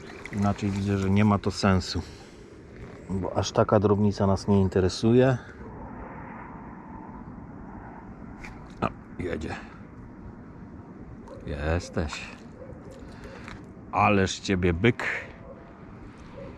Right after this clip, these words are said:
Ale krump. Chociaż krump. Czyli tak, krąpie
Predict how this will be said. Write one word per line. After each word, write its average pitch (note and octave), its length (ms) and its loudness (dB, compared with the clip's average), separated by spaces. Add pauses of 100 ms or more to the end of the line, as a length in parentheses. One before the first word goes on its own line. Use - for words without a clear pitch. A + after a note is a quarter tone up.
(120)
Ale F#2+ 140 2
krump. C#3 400 8 (4000)
Chociaż F#2+ 320 0
krump. A2 420 6 (580)
Czyli G#2+ 220 4
tak, F2+ 380 4
krąpie C3+ 460 4